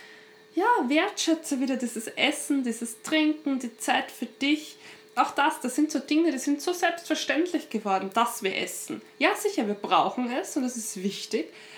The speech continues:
aber aus diesen Dingen kann man auch so ein ganzes Ritual, eine ganze Zeremonie eigentlich sogar gestalten, ja? Und sich doch da wieder so richtig mal fallen lassen, so richtig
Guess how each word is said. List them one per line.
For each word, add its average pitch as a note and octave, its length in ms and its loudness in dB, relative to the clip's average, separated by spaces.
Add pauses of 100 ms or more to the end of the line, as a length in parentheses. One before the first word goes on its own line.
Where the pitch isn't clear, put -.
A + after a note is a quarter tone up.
(140)
aber B3+ 240 2
aus - 160 -4
diesen D4 400 2
Dingen D4+ 400 2 (360)
kann C#4 180 2
man C#4+ 120 4
auch D4 400 2
so E4+ 220 0
ein D4+ 300 0
ganzes D4 540 -2
Ritual, A#3+ 800 2
eine A#3 180 2
ganze C#4+ 360 0
Zeremonie A3 840 2
eigentlich - 440 -2
sogar B2+ 260 -6
gestalten, E3+ 920 -4
ja? A#3+ 300 0 (1200)
Und A#3 140 2
sich A#3+ 140 -2
doch C4 200 -2
da B3+ 320 2 (400)
wieder D4 140 4
so E4 100 0
richtig E4+ 280 0
mal C4+ 160 2 (220)
fallen C#4 420 2
lassen, G3+ 420 -4
so A#3+ 100 -10
richtig D#4+ 300 0